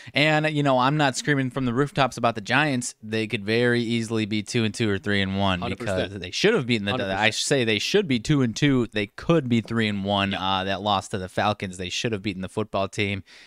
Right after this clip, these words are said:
Speaker 1: This isn't a bad football team. I, I know I was saying it off the air. I think I mentioned it on the air. The Giants aren't good, but they aren't in the same conversation as the, uh, you know, the four or five worst teams in the league.
Speaker 2: No.
Speaker 1: They're, they're better than those teams, man. They don't really have holes. They don't really have any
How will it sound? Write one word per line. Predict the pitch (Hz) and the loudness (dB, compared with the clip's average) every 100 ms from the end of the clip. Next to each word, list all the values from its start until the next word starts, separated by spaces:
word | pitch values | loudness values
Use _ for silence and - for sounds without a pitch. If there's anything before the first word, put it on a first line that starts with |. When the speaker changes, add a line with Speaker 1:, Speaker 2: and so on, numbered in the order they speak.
| - | -12
Speaker 1:
This | 120 123 | -4 0
isn't | 160 151 | 2 2
a | |
bad | 135 131 | 2 2
football | 127 120 120 | 0 0 0
team. | - 113 104 | 2 -2 0
I, | 104 - _ _ - _ _ | -4 -6 _ _ -20 _ _
I | 95 95 | -6 -6
know | 101 123 185 | 0 2 4
I | 135 | 4
was | 120 | 2
saying | 135 120 | 2 4
it | |
off | 110 110 | 2 2
the | 107 | 2
air. | 98 | 0
I | 92 | 0
think | - 160 | -2 -2
I | 151 | 0
mentioned | 123 - 107 | -2 -2 0
it | |
on | 110 110 | 2 2
the | 101 107 | 2 2
air. | 104 | 2
The | 92 | 0
Giants | 90 139 180 185 - | -2 0 0 0 0
aren't | 160 147 - | 0 0 0
good, | 143 143 143 - - - _ | 2 4 2 -4 -10 -20 _
but | - | -4
they | 131 | 2
aren't | 143 135 | 4 4
in | |
the | 120 | 2
same | - 120 | 0 0
conversation | 110 110 104 113 107 - 101 | 2 2 2 0 0 0 -2
as | 95 92 | -2 -2
the, | 98 95 | -4 -2
uh, | 92 | 0
you | 92 95 | 0 -2
know, | 92 | -4
the | 87 | -6
four | - 110 | -2 -2
or | 95 | 0
five | 98 92 92 95 - - _ - | 0 0 -2 -6 -20 -20 _ -2
worst | 101 - | -2 -2
teams | - 107 92 | -2 -2 -2
in | 92 | -4
the | |
league. | 87 90 90 | -6 -6 -6
Speaker 2:
No. | 90 | -2
Speaker 1:
They're, | 117 127 | 0 0
they're | 131 135 | 0 2
better | 135 135 | 2 2
than | 120 110 | 2 0
those | 101 95 | -2 -4
teams, | - 101 101 95 | -4 -2 -2 -4
man. | 90 92 | -8 -4
They | 98 | -2
don't | 139 170 | -2 0
really | 156 | 2
have | 127 120 - | 2 0 2
holes. | 113 117 110 110 | 2 2 -2 -8
They | 113 | -10
don't | 139 170 | -8 -4
really | 165 151 | -2 0
have | 135 139 123 - - - - _ | 2 2 0 -6 -20 -20 -20 _
any | 110 120 | -6 -4